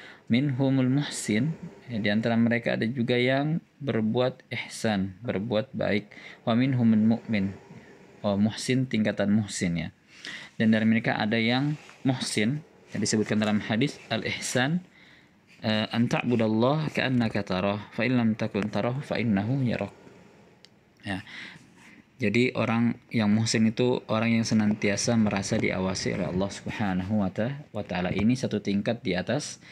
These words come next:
di atas orang yang beriman. Wa minhumul mu'min. Ya. Dan dari mereka ada yang beriman, yang percaya dengan adanya Allah Subhanahu wa ta-,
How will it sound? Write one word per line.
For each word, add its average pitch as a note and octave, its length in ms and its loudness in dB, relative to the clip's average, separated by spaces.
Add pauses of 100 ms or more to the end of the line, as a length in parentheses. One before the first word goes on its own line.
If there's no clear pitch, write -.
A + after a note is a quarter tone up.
(260)
di G2+ 80 0
atas G#2+ 320 -4
orang G#2+ 320 0
yang F#2+ 240 0
beriman. F2+ 480 -2 (320)
Wa A2 80 2
minhumul B2+ 480 2
mu'min. G2+ 480 0 (560)
Ya. - 80 -16 (560)
Dan C#3+ 400 -2 (160)
dari A2+ 160 0
mereka A2 400 0
ada G#2+ 160 0
yang C3 400 0
beriman, G#2 720 0
yang A2 160 0
percaya A#2 480 0
dengan A2 240 2
adanya G#2 400 0
Allah G#2 300 -2
Subhanahu G2+ 760 -4
wa F#2+ 160 -2
ta-, B2+ 240 -2